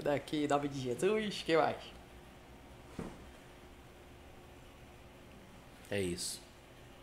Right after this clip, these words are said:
Speaker 2: Sejam humanos uns com os outros. É isso. É, o resto é babado. Sejam felizes.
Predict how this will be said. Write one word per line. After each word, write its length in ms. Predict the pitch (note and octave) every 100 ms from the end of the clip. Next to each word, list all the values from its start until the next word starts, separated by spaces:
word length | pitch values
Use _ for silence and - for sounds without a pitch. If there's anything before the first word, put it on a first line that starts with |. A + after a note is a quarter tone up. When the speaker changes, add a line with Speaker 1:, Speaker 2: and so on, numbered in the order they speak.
| - - - - - - - -
Speaker 2:
Sejam 340 | - F3 F#3
humanos 360 | E3+ A#2+ F#2 F2+
uns 140 | G2+
com 140 | - G#2+
os 140 | E2
outros. 440 | C2+ - - - - - - - - -
É 60 |
isso. 380 | G#2+ G2 - - - - - - - - - -
É, 180 | A2 G#2+
o 120 | F#2+
resto 440 | G2+ A2+ A2+ -
é 280 | A2+ G#2+ G#2+
babado. 460 | A2 A2+ F#2+ D#2 - - - - - - - -
Sejam 640 | - - G#2+ G#2 G#2+ G#2
felizes. 580 | G2+ - G2 F2 F2 -